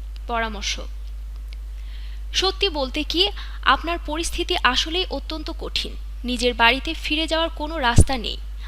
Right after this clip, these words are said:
আর স্বামীর বাড়িতে আপনি থাকতে পারছেন না। এদিকে দুটো সন্তানের ভবিষ্যতের দিকটার কথাও ভাবতে হবে। সব মিলিয়ে আসলে মানিয়ে নেওয়া ছাড়া আর কোনো উপায় নেই। কথাটা বলতে আমারও অনেক খারাপ লাগছে।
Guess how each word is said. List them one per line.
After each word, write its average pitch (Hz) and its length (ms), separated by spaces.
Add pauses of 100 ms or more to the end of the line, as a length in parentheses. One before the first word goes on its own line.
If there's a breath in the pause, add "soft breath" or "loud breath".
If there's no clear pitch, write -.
আর 220 120
স্বামীর 277 380
বাড়িতে 320 320
আপনি 240 360
থাকতে - 360
পারছেন 196 380
না। - 160 (480)
এদিকে 226 420 (300 loud breath)
দুটো 320 260
সন্তানের 349 480
ভবিষ্যতের 311 680
দিকটার 294 360
কথাও 302 280
ভাবতে 214 360
হবে। 208 320 (580 loud breath)
সব 330 260
মিলিয়ে 359 300
আসলে 285 480
মানিয়ে 285 400
নেওয়া 277 260
ছাড়া 311 380
আর 254 160
কোনো 302 320
উপায় 202 300
নেই। - 180 (840)
কথাটা 339 380
বলতে 247 440
আমারও 302 340
অনেক 330 260
খারাপ 240 340
লাগছে। - 420